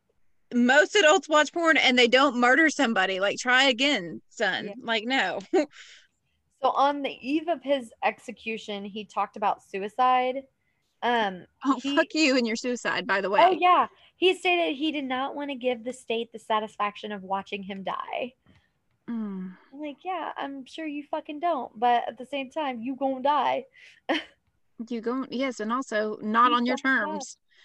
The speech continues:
Speaker 1: motherfucker. You don't deserve
Speaker 2: So,
Speaker 1: that.
Speaker 2: uh, on January twenty-fourth, nineteen eighty-nine, Bundy died in the Rayford Electric Chair at seven sixteen A M.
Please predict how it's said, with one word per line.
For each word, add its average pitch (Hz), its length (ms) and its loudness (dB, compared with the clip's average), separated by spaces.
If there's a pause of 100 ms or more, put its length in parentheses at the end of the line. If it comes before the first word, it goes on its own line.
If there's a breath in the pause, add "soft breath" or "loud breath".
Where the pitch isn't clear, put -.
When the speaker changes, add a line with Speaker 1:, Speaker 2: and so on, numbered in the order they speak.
(380 soft breath)
Speaker 1:
motherfucker. 208 600 -6 (1700 soft breath)
You 226 120 -4
don't 214 180 -2
deserve 277 300 6
Speaker 2:
So, 247 80 2
Speaker 1:
that. 240 340 2 (2000)
Speaker 2:
uh, 233 40 2
on 240 200 0
January 277 480 0
twenty-fourth, 214 720 -4 (100)
nineteen 214 460 -8
eighty-nine, 208 720 -8 (480)
Bundy 214 540 0
died 202 720 2 (480)
in 226 160 -6
the 208 80 -4
Rayford 214 400 -4
Electric 269 460 -2
Chair 202 400 -4
at - 120 -8 (120)
seven 226 280 0
sixteen 226 640 -10 (180)
A 196 280 -6
M. 226 360 -14